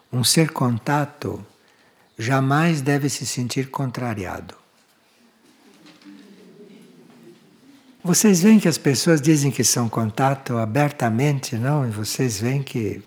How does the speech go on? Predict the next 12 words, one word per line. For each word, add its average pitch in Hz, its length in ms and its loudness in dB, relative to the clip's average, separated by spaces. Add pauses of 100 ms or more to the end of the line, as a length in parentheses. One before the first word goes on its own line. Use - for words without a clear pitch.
(800)
então, 143 520 2 (640)
uma 202 200 6
pessoa 185 920 2
tem 160 180 0
que 156 100 -4
estar 147 260 -2
pronta 185 500 2
para 160 160 0
não 160 80 2
se 143 160 -6
sentir 131 300 -6
contrariado, 117 920 -4